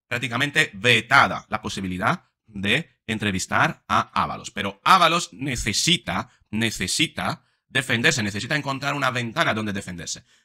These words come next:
Y la única ventana que he encontrado es la de un programa sensacionalista que vive precisamente del escándalo y con un presentador que es un chacal de la televisión.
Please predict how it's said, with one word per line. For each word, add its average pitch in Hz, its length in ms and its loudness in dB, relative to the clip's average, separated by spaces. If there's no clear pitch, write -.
Y 117 80 -2
la 123 80 0
única 170 200 2
ventana 123 400 0
que 110 80 -2
he - 20 0
encontrado 135 520 0
es 135 140 0
la 117 120 0
de 110 80 -2
un 123 80 -2
programa 117 460 -4
sensacionalista 156 880 -2
que 117 160 4
vive 101 320 0
precisamente 107 920 -4
del 98 180 -4
escándalo 143 720 2
y 117 120 -4
con 113 220 -2
un 139 340 -4
presentador 120 680 -2
que - 200 -2
es - 240 -2
un 107 220 -4
chacal - 540 -2
de 95 180 -4
la 92 160 -4
televisión. 95 580 -2